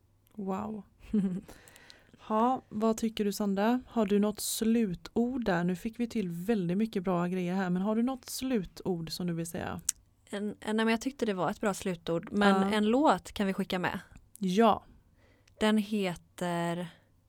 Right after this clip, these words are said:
Speaker 2: Choose to live in love.
Speaker 1: In love. Ja, det, det lät, den lät ju väldigt fin.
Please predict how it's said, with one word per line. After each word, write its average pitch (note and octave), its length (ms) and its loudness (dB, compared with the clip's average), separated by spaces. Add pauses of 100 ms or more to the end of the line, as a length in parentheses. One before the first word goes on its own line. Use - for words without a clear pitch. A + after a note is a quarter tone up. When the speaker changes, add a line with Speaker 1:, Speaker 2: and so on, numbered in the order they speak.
(920)
Speaker 2:
Choose - 920 -6 (240)
to - 180 -6
live E3+ 380 -6 (1900)
in F#3+ 180 -6
love. G3+ 240 -8 (500)
Speaker 1:
In A3 200 4
love. B3 280 0
Ja, A#3+ 280 2
det, B3 120 2
det A3 300 2
lät, A#3+ 180 2
den A3 220 4
lät A#3 160 2
ju A#3 40 -2
väldigt A3 260 4
fin. C4 240 8